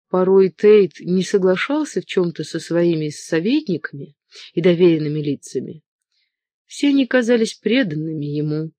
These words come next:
и вроде бы от души желали его победы на выборах. Один бизнесмен предложил им во время кампании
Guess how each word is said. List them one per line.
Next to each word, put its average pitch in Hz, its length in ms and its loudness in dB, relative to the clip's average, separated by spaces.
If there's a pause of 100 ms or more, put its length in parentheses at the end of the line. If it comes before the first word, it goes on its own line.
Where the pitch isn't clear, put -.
(280)
и 180 100 -2
вроде 185 300 4
бы 185 180 2
от 175 240 -4
души 165 340 -2
желали 240 420 0
его 202 240 4
победы 165 580 -4 (200)
на 175 200 0
выборах. - 640 -4 (1040)
Один 254 280 2
бизнесмен 247 720 -2 (240)
предложил 180 540 2
им 196 320 -4
во 180 120 0
время 180 300 0
кампании 196 800 -4